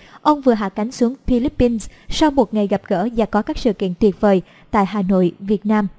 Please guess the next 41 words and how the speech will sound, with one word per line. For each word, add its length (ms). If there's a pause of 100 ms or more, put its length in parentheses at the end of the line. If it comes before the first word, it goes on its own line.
(1800)
Vào 160
khoảng 260
hơn 320
mười 220
ba 160
giờ 180
mười, 260 (260)
Tổng 140
thống 180
Trump 240
vẫy 140
tay 220
chào 220
phái 140
đoàn, 240 (240)
ra 160
tiễn 320 (120)
và 160
bước 240
vào 100
chuyên 200
cơ 140
Air 200
Force 320
One, 140 (320)
lên 160
đường 200
rời 120
Việt 200
Nam 240
kết 180
thúc 220
chuyến 180
thăm 280 (260)
cấp 180
nhà 120
nước. 220 (840)
Cadillac 440
One 180 (100)
The 80
Beast 340